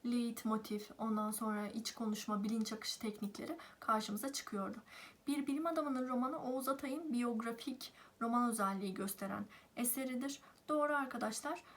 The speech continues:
E, hocası Mustafa İnan'ın hayatını anlatıyor bu eserinde. "Fikrimin İnce Gülü Nezihe Meriç'in romanıdır." diyor. Hayır, bu yanlış olacak. Fikrimin İnce Gülü kimin de? Adalet Ağaoğlu'nun romanıdır.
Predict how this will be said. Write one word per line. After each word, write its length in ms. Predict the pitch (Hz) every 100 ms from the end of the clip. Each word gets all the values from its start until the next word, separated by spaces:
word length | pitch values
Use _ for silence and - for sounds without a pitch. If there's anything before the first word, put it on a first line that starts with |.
| -
E, 160 | - 220
hocası 440 | 226 262 233 240
Mustafa 320 | 226 240 220 233
İnan'ın 320 | 226 202 226
hayatını 580 | 240 214 196 202 226 240
anlatıyor 560 | 208 196 - 202 196 247
bu 80 | 214
eserinde. 540 | 196 - 190 190 247 302 - - -
"Fikrimin 440 | - 254 - 294 302
İnce 260 | 285 277
Gülü 300 | 269 277 339
Nezihe 320 | 262 247 254
Meriç'in 440 | 262 269 254 - 254
romanıdır." 520 | 247 240 247 226 208
diyor. 180 | 240 311 - -
Hayır, 320 | - 262 262 240
bu 40 |
yanlış 400 | 262 247 277 302
olacak. 280 | 302 311 330
Fikrimin 400 | - 240 247 277
İnce 240 | 277 262
Gülü 220 | 277 269 269
kimin 280 | - 302
de? 60 | 311
Adalet 500 | - 226 226 240 240
Ağaoğlu'nun 520 | 240 247 214 208 277 - -
romanıdır. 640 | 208 196 196 226 294 -